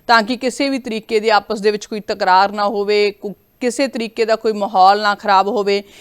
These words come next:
ਤੇ ਇਸ ਤੋਂ ਇਲਾਵਾ ਇਹ ਕਿਹਾ ਗਿਆ ਹੈ ਕਿ ਤੁਸੀਂ ਇੱਥੇ ਆਓ, ਸ਼ਹੀਦਾਂ ਦੇ ਪ੍ਰਤੀ ਸ਼ਰਧਾ ਤੇ ਆਪਣਾ ਸਤਿਕਾਰ ਜ਼ਰੂਰ ਭੇਟ ਕਰੋ, ਪਰ ਕੋਈ ਵੀ ਇਹੋ ਜਿਹੀ ਹਰਕਤ ਨਾ ਕੀਤੀ ਜਾਵੇ ਜਿਸ ਦਾ ਖਮਿਆਜ਼ਾ ਬਾਅਦ 'ਚ ਭੁਗਤਣਾ ਪਵੇ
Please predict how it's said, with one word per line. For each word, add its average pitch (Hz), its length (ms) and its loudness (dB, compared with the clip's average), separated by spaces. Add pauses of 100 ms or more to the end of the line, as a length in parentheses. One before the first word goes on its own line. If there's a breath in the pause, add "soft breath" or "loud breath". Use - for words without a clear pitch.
(160 soft breath)
ਤੇ 247 60 6
ਇਸ 254 220 8
ਤੋਂ 294 80 8
ਇਲਾਵਾ 262 480 8
ਇਹ 247 240 0
ਕਿਹਾ 240 240 6
ਗਿਆ 233 180 4
ਹੈ 240 60 6
ਕਿ 262 160 -2
ਤੁਸੀਂ 262 300 -2
ਇੱਥੇ 247 220 2
ਆਓ, 220 360 8 (240 soft breath)
ਸ਼ਹੀਦਾਂ 254 540 6
ਦੇ 254 120 6
ਪ੍ਰਤੀ 262 680 0
ਸ਼ਰਧਾ 277 520 2
ਤੇ 294 120 -4
ਆਪਣਾ 247 280 -4
ਸਤਿਕਾਰ 220 600 2
ਜ਼ਰੂਰ 202 380 -4
ਭੇਟ 247 200 0
ਕਰੋ, 233 360 -2 (240 soft breath)
ਪਰ 285 120 0
ਕੋਈ 370 240 0
ਵੀ 370 80 0
ਇਹੋ 302 260 4
ਜਿਹੀ 294 140 -2
ਹਰਕਤ 240 380 -4
ਨਾ 202 160 -2
ਕੀਤੀ 226 360 -8
ਜਾਵੇ 226 260 0
ਜਿਸ 226 180 -6
ਦਾ 226 120 0
ਖਮਿਆਜ਼ਾ 196 540 0
ਬਾਅਦ 202 200 2
'ਚ - 140 -20
ਭੁਗਤਣਾ 202 380 -4
ਪਵੇ 139 260 -6